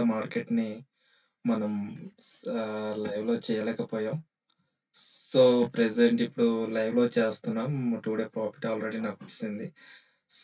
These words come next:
So, ఈరోజు లైవ్‌లో కాబట్టి స్టార్టేజ్ చెప్తానన్నాను కదా,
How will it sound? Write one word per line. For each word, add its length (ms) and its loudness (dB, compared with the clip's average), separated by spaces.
So, 200 0
ఈరోజు 360 6
లైవ్‌లో 380 8
కాబట్టి 360 2
స్టార్టేజ్ 480 0
చెప్తానన్నాను 640 -2
కదా, 200 -2